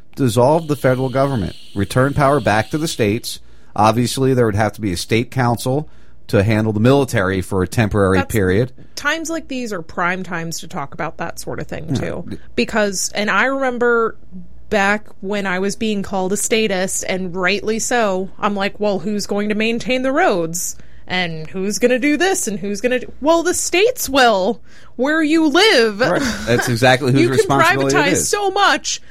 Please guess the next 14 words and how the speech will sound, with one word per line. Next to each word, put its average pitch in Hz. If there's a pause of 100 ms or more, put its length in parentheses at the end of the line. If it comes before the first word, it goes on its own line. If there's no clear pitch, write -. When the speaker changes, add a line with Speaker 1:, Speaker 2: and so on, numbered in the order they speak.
(200)
Speaker 2:
and 302
put -
money 302
back 277
in 302
the 277
pockets 311
of 285
the 240
people 339
that 240
actually 311
live 359
there, 240